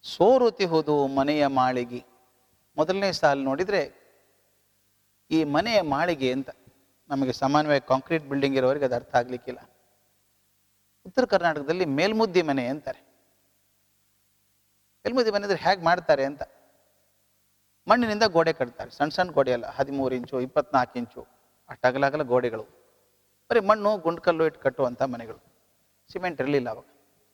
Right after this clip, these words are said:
ಕಟ್ಬಿಟ್ಟು ಮೇಲೆ ಹಾಕ್ಬೇಕಾದ್ರೆ ನೋಡು, ದೊಡ್ಡ ದೊಡ್ಡ ತೊಲೆಗಳನ್ನ ಇಡೋದು, ಮರದ ದಿಮ್ಮೆಗಳು, ಅದನ್ನ ತೊಲೆಗಳು ಅಂತ. ಮೂಲ ಅದು. ಅದು ಕಂಬದ ಮೇಲೆ ನಿಂತ್ಕೊಂಡಿರ್ಬೇಕು, ನೆಲದಿಂದ ಕಂಬದ ಮೇಲೆ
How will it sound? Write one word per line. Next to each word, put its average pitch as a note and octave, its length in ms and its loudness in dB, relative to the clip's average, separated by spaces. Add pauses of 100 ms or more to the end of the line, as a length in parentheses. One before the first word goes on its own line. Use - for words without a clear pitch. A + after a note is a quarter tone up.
(560)
ಕಟ್ಬಿಟ್ಟು B3+ 340 0
ಮೇಲೆ A#3 240 4
ಹಾಕ್ಬೇಕಾದ್ರೆ G3 680 2
ನೋಡು, F3 440 0
ದೊಡ್ಡ G3 200 4
ದೊಡ್ಡ A3 240 4
ತೊಲೆಗಳನ್ನ F3+ 500 2
ಇಡೋದು, C#3 400 0 (1040)
ಮರದ F3 180 6
ದಿಮ್ಮೆಗಳು, D3+ 440 -2 (840)
ಅದನ್ನ F#3+ 200 2
ತೊಲೆಗಳು E3 460 2
ಅಂತ. C3+ 140 -10 (680)
ಮೂಲ A#3+ 220 6
ಅದು. - 460 -2 (580)
ಅದು A3+ 160 8
ಕಂಬದ A3+ 320 4
ಮೇಲೆ A3 160 4
ನಿಂತ್ಕೊಂಡಿರ್ಬೇಕು, D#3 640 0 (360)
ನೆಲದಿಂದ F3 360 2
ಕಂಬದ F3 360 2
ಮೇಲೆ F#3 600 0